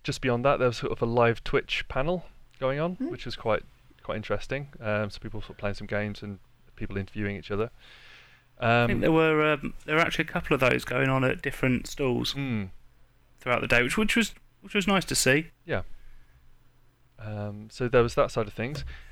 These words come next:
Speaker 1: Uh, and then everywhere else, there was kind of these massive setups, um, where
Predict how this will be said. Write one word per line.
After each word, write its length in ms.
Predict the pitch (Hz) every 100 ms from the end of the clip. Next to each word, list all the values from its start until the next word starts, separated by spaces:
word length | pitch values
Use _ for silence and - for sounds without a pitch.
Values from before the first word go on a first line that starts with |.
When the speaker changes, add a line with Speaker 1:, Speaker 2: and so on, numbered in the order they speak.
| - -
Speaker 1:
Uh, 260 | 135 131 120
and 160 | 139 139
then 120 | 143
everywhere 360 | 170 175 151
else, 220 | 139 113 -
there 140 | 127
was 360 | 123 123 - -
kind 200 | 143 131
of 80 |
these 240 | 131 127 -
massive 300 | 147 - 160
setups, 760 | - 151 - 95 - - - - - -
um, 600 | 110 107 104 104 104 104
where 480 | 113 113 110 107